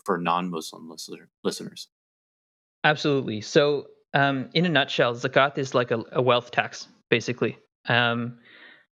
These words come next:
Speaker 2: it's two point five percent of your wealth, um, above a thir-, above a certain threshold. Um, and I'm forgetting the exact threshold right now. It's some, some diff-, some grams of silver or something like that.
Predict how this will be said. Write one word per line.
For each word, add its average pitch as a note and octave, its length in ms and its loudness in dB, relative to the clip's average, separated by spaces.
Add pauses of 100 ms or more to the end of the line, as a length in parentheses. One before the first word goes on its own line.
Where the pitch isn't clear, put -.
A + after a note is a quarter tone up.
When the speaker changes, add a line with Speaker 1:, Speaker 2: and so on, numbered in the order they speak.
(680)
Speaker 2:
it's D3 260 2
two G3 200 2
point E3+ 260 0
five C3+ 260 2
percent C3 440 -2
of C3 160 -2
your A#2+ 420 0
wealth, A#2+ 420 0 (640)
um, A#2+ 340 2
above C3 280 4
a C3+ 60 -4
thir-, C3 300 -2
above C#3 360 2
a C#3+ 60 -6
certain C#3 300 -2
threshold. C3+ 540 -2 (360)
Um, B2+ 460 -2 (800)
and B2+ 160 2
I'm B2 120 0
forgetting C3 380 2
the C3 80 0
exact A#2 340 0
threshold A#2+ 420 -2
right A2+ 160 0
now. A2+ 200 -2
It's G2+ 120 -8
some, B2+ 320 0 (100)
some C3 220 0
diff-, B2+ 180 2
some C3 220 2
grams A#2 340 2
of A#2 120 -6
silver A#2 380 0
or A2+ 60 -4
something A#2+ 300 -4
like A#2+ 200 -6
that. - 280 -2